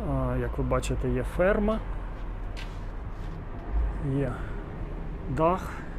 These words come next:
Кондиціонер також був перенесений трошки ближче до вікна. Зовні сайдинг. Ну і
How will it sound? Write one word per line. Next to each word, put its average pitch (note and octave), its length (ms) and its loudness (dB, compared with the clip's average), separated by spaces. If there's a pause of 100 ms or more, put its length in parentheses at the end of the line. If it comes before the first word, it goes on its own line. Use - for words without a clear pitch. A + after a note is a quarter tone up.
(240)
Кондиціонер C3+ 600 2
також C3+ 400 4
був A#2 140 2
перенесений D#3 800 4
трошки C#3+ 460 4 (520)
ближче C#3+ 400 4
до C3 180 6
вікна. C3+ 440 4 (1000)
Зовні C3+ 440 8
сайдинг. G#3 540 8 (2250)
Ну A3 220 12
і E3 200 10